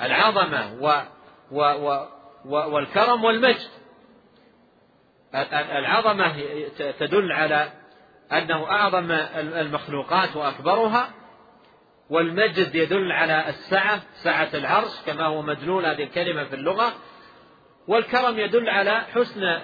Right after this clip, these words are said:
حسنه وبهائه و-، وجماله.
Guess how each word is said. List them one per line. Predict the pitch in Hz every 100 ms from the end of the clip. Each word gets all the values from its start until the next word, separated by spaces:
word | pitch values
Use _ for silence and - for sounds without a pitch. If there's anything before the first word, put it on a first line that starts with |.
| -
حسنه | 214 - 185 165 151
وبهائه | 139 143 156 202 190 175 165
و-، | 147 139 120 - - - -
وجماله. | 135 151 156 208 208 180 175